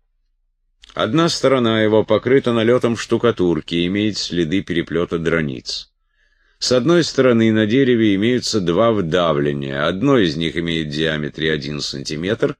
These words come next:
и в глубину пять миллиметров. Другое вдавление имеет в диаметре восемь миллиметров.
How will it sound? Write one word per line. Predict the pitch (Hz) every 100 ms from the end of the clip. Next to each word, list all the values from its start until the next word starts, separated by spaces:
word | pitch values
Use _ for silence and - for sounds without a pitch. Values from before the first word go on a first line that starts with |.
| _ _ _ _ _ _ _
и | 104
в | 87
глубину | 92 90 90 113 117 -
пять | 101 101 -
миллиметров. | 82 85 73 64 55 50 - _ _ _ _ _ _ _ _
Другое | 78 82 87 80 85 85
вдавление | 80 85 92 90 92 107 107 101
имеет | 76 76 71 65
в | 64
диаметре | 69 80 87 - 85 85 76 _
восемь | 73 65 69 65 - 64
миллиметров. | 64 60 62 60 60 - -